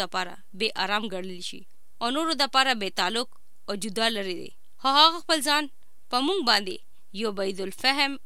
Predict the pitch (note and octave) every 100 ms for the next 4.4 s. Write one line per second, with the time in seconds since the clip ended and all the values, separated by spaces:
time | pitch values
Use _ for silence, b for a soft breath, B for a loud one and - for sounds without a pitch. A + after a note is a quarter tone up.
0 | - - - - A#3 A#3 E4 F4 D4+ C4
1 | A3 F#3 G3+ A#3 - G3 - F#3 B3+ B3+
2 | G3+ G#3 A3 A3 F#3 F#3 F#3 F3+ F#3 -
3 | - C#4+ - E4 G#4+ D#4+ C#4+ D4 F#3 -
4 | - - - -